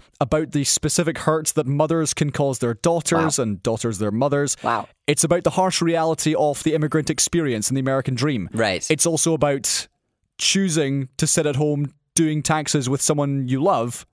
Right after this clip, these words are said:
Speaker 1: and also about coming out to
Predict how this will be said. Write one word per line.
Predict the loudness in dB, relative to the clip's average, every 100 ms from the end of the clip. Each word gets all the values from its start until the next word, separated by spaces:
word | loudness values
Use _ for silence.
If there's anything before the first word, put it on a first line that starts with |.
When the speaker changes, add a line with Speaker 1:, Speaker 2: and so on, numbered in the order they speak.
| _ _ _ _ _
Speaker 1:
and | -2 0 -2 -2 -4 -4 -10 _ _
also | 0 0 0
about | 0 0 0 -4 -8 -8 _ _ _
coming | -4 -2 0
out | -2 -2 -10 _ _ _ _ _ _ _ -2
to | 0 2 0 -2